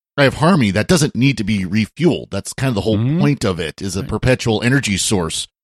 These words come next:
Speaker 1: So I wonder if this is, was Moffat's or the writer's way of saying, "Okay, we gotta have something that the tardis needs to be refueled once in a while.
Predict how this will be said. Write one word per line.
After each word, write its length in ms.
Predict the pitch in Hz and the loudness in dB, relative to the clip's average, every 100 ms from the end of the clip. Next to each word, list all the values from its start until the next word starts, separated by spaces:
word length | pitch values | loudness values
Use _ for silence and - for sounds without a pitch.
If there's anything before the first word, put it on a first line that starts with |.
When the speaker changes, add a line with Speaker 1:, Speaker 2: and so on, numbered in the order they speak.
| _ _ | _ _
Speaker 1:
So 120 | - | 2
I 80 | 139 | 4
wonder 180 | 135 147 | 6 4
if 60 | 131 | 4
this 180 | 143 | 2
is, 160 | 127 101 - | 2 -2 -4
was 340 | 113 113 90 | 2 2 2
Moffat's 460 | 120 123 123 117 113 | 2 2 2 -2 0
or 160 | 117 | 0
the 100 | 110 | 0
writer's 680 | 101 98 98 90 92 - - | -2 -4 -4 -4 -6 -8 -10
way 160 | 104 110 | -2 -2
of 100 | 101 | 0
saying, 220 | - 117 | 0 0
"Okay, 360 | 107 117 131 104 - - | 0 2 0 0 -4 -4
we 80 | 139 | 2
gotta 160 | 160 | 4
have 140 | 165 139 | 4 2
something 480 | - 175 185 151 | 2 2 2 0
that 120 | 120 113 | 0 -2
the 60 | |
tardis 320 | 110 117 110 | -2 0 0
needs 220 | 101 110 101 | 0 0 0
to 80 | |
be 120 | 101 101 | -2 -2
refueled 540 | 107 107 110 107 101 | -2 -2 2 2 2
once 300 | 87 131 131 | 2 2 2
in 80 | 113 | 0
a 40 | |
while. 380 | 95 92 90 90 | 0 0 -2 -6